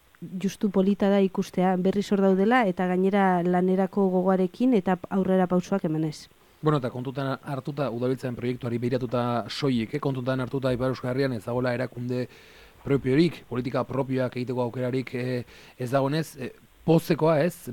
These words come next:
Speaker 2: baikorra, eh, udalbiltza bezalako erakunde nazional batek lehen lerroan jartzea edo lehentasun moduan jartzea, bueno, ba, normalan hain ahaztuta dauden, eh, Pirinioetako herriak, eta kasu honetan,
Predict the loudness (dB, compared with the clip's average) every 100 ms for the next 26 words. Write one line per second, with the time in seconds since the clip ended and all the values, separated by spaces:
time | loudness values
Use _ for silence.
0 | 0 2 2 2 2 2 0 -2 -2 -2
1 | -4 -4 -2 -2 -2 -2 -4 -2 -2 -2
2 | -2 -4 -4 -4 -2 0 0 0 0 2
3 | 4 4 4 2 2 0 -2 -2 -2 -2
4 | 0 0 0 -2 -4 -4 -4 -2 -2 -4
5 | -2 -4 -4 -10 -20 -14 -8 -4 -2 -2
6 | -2 0 0 -2 -4 -4 -6 -6 -4 -2
7 | 0 0 0 -2 -4 -4 -4 -2 -2 -2
8 | -2 0 0 0 -2 -4 0 2 2 -2
9 | -8 -10 -10 -6 -6